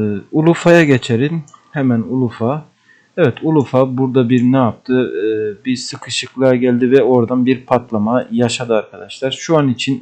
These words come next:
beş on dokuz bizim hedefimiz. Evet, şu, yarın için, e, dört otuz bir bizim desteğimiz. Dört otuz birden, dört otuz bir bizim desteğimiz.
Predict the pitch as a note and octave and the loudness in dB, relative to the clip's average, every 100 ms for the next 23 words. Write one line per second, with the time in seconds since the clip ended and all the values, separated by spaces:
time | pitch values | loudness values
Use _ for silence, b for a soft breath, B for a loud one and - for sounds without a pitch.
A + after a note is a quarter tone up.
0 | - B2 C#3 - B2+ A#2+ A2 - C#3+ - | -8 0 0 0 -2 -2 -4 -10 -18 -8
1 | B2 C3+ C#3+ A#2+ A2+ G#2+ G#2+ B2+ C#3+ - | -4 -4 -4 -4 -4 -6 -8 -12 -12 -18
2 | b b b b b b b _ _ F3 | b b b b b b b _ _ -2
3 | C#3+ - - - G2 C#3+ E3+ C#3 A2+ A2+ | -2 -2 -12 -12 -4 2 4 4 4 0
4 | - D3+ D#3 - B2+ A#2+ A#2+ A2+ G#2+ A2+ | 0 -2 -2 -4 -2 2 2 2 2 4
5 | D3+ D3+ - C3+ - B2 A2 G#2+ B2+ C#3+ | 4 4 -2 -2 -2 -6 -6 -6 0 0
6 | C3+ _ C3 G#2+ B2 C3 G#2 B2+ A2+ - | -2 _ -8 -4 0 0 2 2 2 -2
7 | A2 G#2 A#2 C#3 - _ _ _ _ A#2+ | -2 -2 -4 -6 -10 _ _ _ _ -2
8 | D#3+ D#3 D3+ C3 B2 G#2 G#2 G#2 G#2 A#2 | -2 -2 -4 -6 -6 -6 -6 -6 -2 0
9 | C3+ D#3+ - _ _ _ _ _ - - | 0 -6 -14 _ _ _ _ _ -20 -10
10 | C#3 D3 - C3 C3 A#2 G#2+ G2+ B2+ C3+ | -2 -2 -2 -8 -6 -6 -6 -4 -4 -4
11 | D3 C#3+ C#3+ - D3 C#3+ D3 | -4 -2 -2 -4 -4 -2 -4